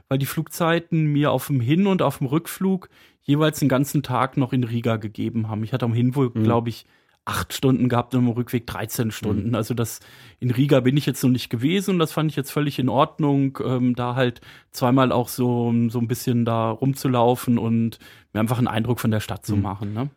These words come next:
Speaker 2: Was kostet so ein Flug ungefähr dann nach Usbekistan?
Speaker 1: Also ein Flug kostet ungefähr sechshundert Euro.
Speaker 2: Okay.
Speaker 1: Also das ist jetzt so von der Zeit her. Es gibt auch noch, das habe ich jetzt, ähm, also es gibt auch die Usbekistan Airlines fliegen von Frankfurt direkt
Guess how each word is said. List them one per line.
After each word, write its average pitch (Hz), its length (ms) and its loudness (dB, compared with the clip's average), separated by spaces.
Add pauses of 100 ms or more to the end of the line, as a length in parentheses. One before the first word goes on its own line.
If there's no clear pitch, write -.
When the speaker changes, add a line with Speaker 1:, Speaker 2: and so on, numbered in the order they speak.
(240)
Speaker 2:
Was 110 440 -2
kostet 127 400 0
so 143 100 2
ein 131 80 4
Flug 139 300 -2
ungefähr 135 400 2
dann 143 400 2
nach 127 320 -4
Usbekistan? 131 600 -8
Speaker 1:
Also 135 160 4
ein 135 40 4
Flug 156 220 2
kostet 143 280 2
ungefähr 127 300 2
sechshundert 113 440 -2
Euro. 98 440 -6 (180)
Speaker 2:
Okay. 95 380 -8 (180)
Speaker 1:
Also 120 200 2
das 127 180 2
ist 135 100 0
jetzt 147 160 2
so 139 80 4
von 139 180 2
der 123 160 2
Zeit 131 460 0
her. 165 300 0 (420)
Es 135 140 -4
gibt - 200 -2
auch 160 140 4
noch, 165 140 2
das - 180 -2
habe 139 140 0
ich - 80 -4
jetzt, - 320 -4
ähm, 127 340 2
also 123 380 0 (260)
es - 80 -20
gibt - 220 -2
auch 139 240 2
die - 180 -2
Usbekistan 175 640 0
Airlines 151 440 0
fliegen 147 260 -4
von 131 180 0
Frankfurt 147 680 -2
direkt 123 580 -2